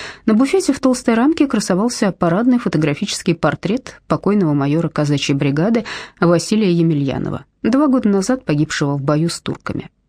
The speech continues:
Рядом с кушеткой лежала стопка книг: Горький, Грин, Мережковский, Сирано де Бержерак по-французски, с разрезанными до половины страницами. Персия заканчивалась молоточками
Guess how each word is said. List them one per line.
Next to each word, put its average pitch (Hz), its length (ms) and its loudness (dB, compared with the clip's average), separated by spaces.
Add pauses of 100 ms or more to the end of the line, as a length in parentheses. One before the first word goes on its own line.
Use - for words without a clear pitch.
(240)
Рядом 320 300 2
с - 80 -4
кушеткой 302 520 -2
лежала 233 280 0
стопка 254 400 -4
книг: - 460 0
Горький, 202 380 0
Грин, 175 380 2
Мережковский, 190 680 -2
Сирано 147 340 0
де 143 80 -2
Бержерак 143 600 -2
по-французски, 214 720 -2 (360)
с - 100 -8
разрезанными 277 640 4
до 180 80 0
половины 160 400 2
страницами. - 800 -6 (400)
Персия 330 440 0
заканчивалась 254 800 0
молоточками 196 800 2